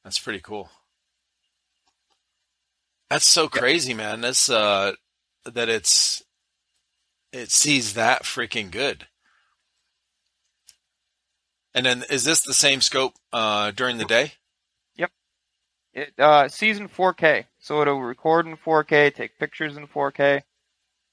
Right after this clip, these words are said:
Speaker 2: at different frames per second. I can
Speaker 1: Yeah.
Speaker 2: record in a hundred twenty frames per second.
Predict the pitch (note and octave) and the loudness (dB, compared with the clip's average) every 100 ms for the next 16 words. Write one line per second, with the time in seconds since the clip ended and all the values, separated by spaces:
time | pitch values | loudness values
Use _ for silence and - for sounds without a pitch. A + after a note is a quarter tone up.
0 | _ _ _ _ _ _ - - B2+ B2 | _ _ _ _ _ _ -4 2 6 6
1 | A#2 - _ _ _ _ _ _ D3+ D3+ | 4 0 _ _ _ _ _ _ -2 0
2 | D3+ D3 C3 _ _ _ _ _ D3+ D3+ | 0 -2 -4 _ _ _ _ _ 0 0
3 | D#3+ - C#3+ D3 - E3+ - _ - C#3 | 0 -10 2 2 2 -4 -8 _ 0 0
4 | D3+ C3+ G#2+ C#3 C#3 C#3 C3 B2+ C#3 C3 | 0 2 2 2 0 -2 -4 -6 -8 -10
5 | - C3+ C3 B2+ C3 - - C3 C3+ C#3 | -12 -12 -12 -12 -12 -14 -8 -4 -4 -6